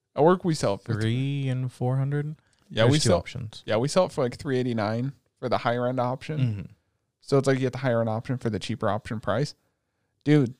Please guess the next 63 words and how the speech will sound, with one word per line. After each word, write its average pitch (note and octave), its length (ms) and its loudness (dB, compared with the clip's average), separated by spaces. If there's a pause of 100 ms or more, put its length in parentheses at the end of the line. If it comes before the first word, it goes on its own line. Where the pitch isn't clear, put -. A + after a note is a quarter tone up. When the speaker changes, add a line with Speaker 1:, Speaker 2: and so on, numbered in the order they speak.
(220)
Speaker 1:
those D3+ 160 -2
things A#3 180 2
look B2+ 140 -2
sick. - 340 -4 (280)
I - 80 -2
mean, E3 100 2
for F#3+ 120 4
Speaker 2:
It's, C3 200 6
Speaker 1:
four G#3+ 120 6
Speaker 2:
uh, B2 320 2
the A2+ 340 0
cheapest A#2+ 380 -4
option's F#2+ 340 -6
two - 160 -10
ninety-nine F2+ 460 -8 (520)
Speaker 1:
Oh, A2 220 2
Speaker 2:
for G2 100 -2
a F#2 40 2
Speaker 1:
well, G#2 80 4
Speaker 2:
one F#2 140 0
fifty-six F#2 200 -4
Speaker 1:
well, A2 80 0
we A#2 80 0
sell G2+ 200 2
Speaker 2:
gig F#2 80 -2
Speaker 1:
for G2+ 60 -6
Speaker 2:
version. - 100 -8
Speaker 1:
three G#2+ 160 0
eighty-nine. G#2 500 -2 (420)
Speaker 2:
Yeah, F#2+ 140 -4
Speaker 1:
There's A#2+ 140 0
Speaker 2:
that's B2 80 0
Speaker 1:
like A2 80 0
a F#2+ 40 -10
Speaker 2:
probably G2 260 0
the F2+ 100 -6
two F2 200 -10
fifty-six. - 640 -12 (800)
Speaker 1:
Yeah. A#2 220 -6 (920)
Yeah. - 280 -6
So E3+ 280 4
it's D#3+ 160 2
like, C3+ 300 2 (560)
when D#3+ 100 2
you G3+ 140 4
sit F#3 260 0
there F3 140 -2
and E3 100 -2
think D3 220 -2
for B2 160 -4 (140)
four F3+ 220 4
hundred F#3 260 2
dollars, A2 440 0
'cause F3 220 -4
what F#3 200 2
was A#3 180 0
the F3 120 4
Vive C3 460 2
when E3+ 160 0
it E3+ 100 -8
first F3+ 220 -6
came F3 160 -4
out? F#3 220 -6